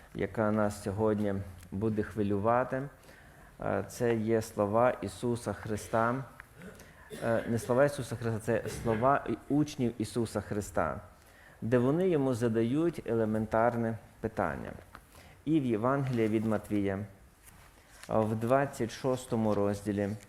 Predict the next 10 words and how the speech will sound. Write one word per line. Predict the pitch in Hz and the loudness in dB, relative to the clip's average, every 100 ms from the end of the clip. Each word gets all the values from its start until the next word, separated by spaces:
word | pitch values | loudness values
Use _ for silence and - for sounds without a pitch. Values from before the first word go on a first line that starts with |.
| - - - - - - - - | -20 -20 -20 -20 -20 -20 -6 0
в | 110 110 | 0 0
др-, | 113 120 123 | -2 0 0
в | 113 113 | -2 -4
двадцять | 113 135 135 123 110 | 2 2 2 -2 0
другому | 123 113 107 98 101 | 2 2 2 -2 -2
тексті | 151 151 - 123 | -2 -2 -2 -2
написано: | 117 117 120 104 - 78 50 113 - - - - - - | 0 0 0 0 -2 -8 -8 -12 -18 -20 -20 -20 -14 -2
«Вони | 117 143 175 156 | 4 4 6 4
засмутились | 123 135 - 123 113 - 143 165 175 170 | 4 2 2 0 0 0 0 2 0 -2
тяжко, | - 165 175 170 - 170 | -2 0 0 -4 -6 -6